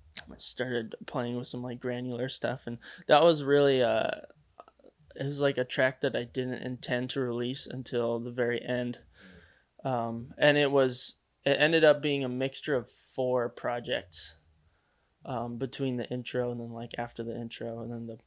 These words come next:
Speaker 1: the, like, breakdown bridge and the outro. Each one of those was a completely different song that I, that I, uh, kinda built into this one,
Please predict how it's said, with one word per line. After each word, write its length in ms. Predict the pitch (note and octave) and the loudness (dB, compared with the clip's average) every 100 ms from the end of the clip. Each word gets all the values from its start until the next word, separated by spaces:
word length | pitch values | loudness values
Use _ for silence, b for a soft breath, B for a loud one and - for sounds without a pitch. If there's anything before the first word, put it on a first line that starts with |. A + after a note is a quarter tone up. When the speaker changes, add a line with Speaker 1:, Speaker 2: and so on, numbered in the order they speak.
| _ | _
Speaker 1:
the, 100 | A#2+ | -6
like, 220 | A#2 A2+ | -6 -4
breakdown 480 | B2 A#2 A#2 A#2+ A#2 | -2 -2 -4 -4 -4
bridge 300 | A#2 A#2 A#2 | -4 -4 -4
and 100 | A#2+ | -4
the 40 | A#2 | 0
outro. 560 | A#2+ A#2+ - A#2 A2+ - _ _ _ | 0 0 0 -2 -2 -8 _ _ _
Each 220 | D3+ D3+ | 4 6
one 140 | D#3 C3+ | 6 6
of 80 | |
those 240 | C3 A#2 A#2+ | 6 4 2
was 180 | B2 A#2+ | 0 0
a 80 | |
completely 480 | A2+ C3 A#2+ B2+ B2 | -4 -4 -2 -2 0
different 320 | A#2+ A#2+ B2 | -2 -2 -2
song 400 | - B2 B2+ B2 C#3 | -2 -2 -2 -4 -4
that 120 | B2 | -2
I, 200 | B2 B2 | -2 -2
that 200 | B2+ C3 | 2 4
I, 260 | B2+ B2 B2 - - B2 | 6 4 0 -6 -6 -2
uh, 160 | A2+ | -2
kinda 240 | A2 D3 B2+ | -2 -2 -2
built 460 | A#2 C3+ C3 B2+ | 0 4 6 4
into 380 | B2 B2 B2 B2 | 0 -2 -2 -2
this 220 | A2+ A2+ A#2+ | -4 -4 -4
one, 400 | A#2 A#2+ A#2+ | -2 -2 -6